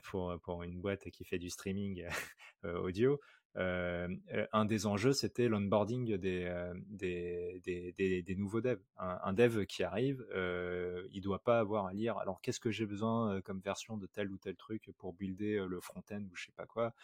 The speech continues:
Quelle version de P H P ? » Non, tout ça, faut pas qu'il ait à, à s'en occuper. Donc, euh, le, une, une des tâches de l'équipe à laquelle j'appartenais, c'était de faciliter donc cet onboarding. Donc, c'est fournir les outils qui vont bien,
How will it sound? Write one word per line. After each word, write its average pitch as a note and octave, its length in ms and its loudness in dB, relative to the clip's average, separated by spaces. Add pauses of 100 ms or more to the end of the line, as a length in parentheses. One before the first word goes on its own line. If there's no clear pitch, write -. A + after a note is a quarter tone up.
(200)
Quelle G#2+ 140 2
version G2+ 280 0
de F#2+ 60 -4
P G2 100 -2
H F#2 120 -4
P ? » - 120 -20
Non, A#2+ 160 0
tout - 160 -14
ça, C3+ 180 2
faut - 160 0
pas A2 180 -2
qu'il F#2+ 280 -4
ait F#2+ 80 2
à, F#2 300 2
à G2 60 0
s'en G2 180 -6
occuper. A2 400 -8 (380)
Donc, F#2+ 220 -2
euh, F#2+ 240 2
le, G2 480 2 (300)
une, B2 220 0 (240)
une B2 160 0
des G#2+ 140 4
tâches - 360 4
de F#2 180 -4
l'équipe F#2 480 -4
à F2+ 140 -4
laquelle F#2 280 -4
j'appartenais, G2 540 -4
c'était A2 340 -4
de G2 120 -6
faciliter G2+ 640 -4
donc F2+ 160 -8
cet - 220 -12
onboarding. F2+ 440 -6
Donc, G2+ 160 -8
c'est F#2+ 200 0 (200)
fournir A2+ 440 4
les G2+ 180 2
outils G2+ 240 -2
qui - 160 -4
vont F2+ 120 -4
bien, B2 240 -4